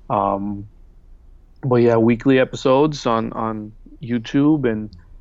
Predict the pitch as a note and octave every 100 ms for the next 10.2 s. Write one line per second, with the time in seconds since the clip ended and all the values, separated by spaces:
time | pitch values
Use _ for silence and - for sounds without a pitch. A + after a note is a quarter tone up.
0 | - A2+ A2 G#2+ G2+ - C3+ C3 D3 C#3+
1 | A#2+ B2 B2 B2 B2 - B2+ A#2 G#2+ A#2+
2 | A2 B2 A#2+ A2+ A#2+ G#2+ - A#2 A2+ A#2
3 | A2+ - G#2 - B2+ A#2+ B2+ A2+ A2+ A#2
4 | A#2+ B2 A#2 A#2 A#2+ A2 - - - A#2
5 | - A#2+ A#2+ A#2+ A#2+ A2 G#2 G2 A#2 A#2
6 | - G#2+ - A2+ A#2 A#2 A2 G2+ G2+ -
7 | - - - - A#2 A2+ A#2 A2 G2+ A2+
8 | B2 B2 - G#2+ F#2+ - A2 G#2+ G#2+ A2+
9 | A2 A2 G#2+ G#2+ - - - C#3 - C#3
10 | C3+ B2